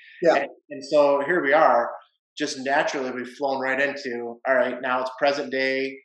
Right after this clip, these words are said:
Speaker 2: It's, uh,
Speaker 1: Mm-hmm.
Speaker 2: July twenty twenty-one. And number one, um, there's an inventory shortage across America.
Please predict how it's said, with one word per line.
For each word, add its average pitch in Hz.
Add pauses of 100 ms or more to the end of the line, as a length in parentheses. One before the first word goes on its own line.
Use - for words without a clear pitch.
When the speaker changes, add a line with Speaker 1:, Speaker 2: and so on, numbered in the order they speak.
Speaker 2:
It's, 117
uh, 117
Speaker 1:
Mm-hmm. 117
Speaker 2:
July 143 (220)
twenty 135
twenty-one. 127 (560)
And 127
number 160
one, 147 (400)
um, 127 (120)
there's 131
an 127
inventory 160
shortage 139
across 127
America. 110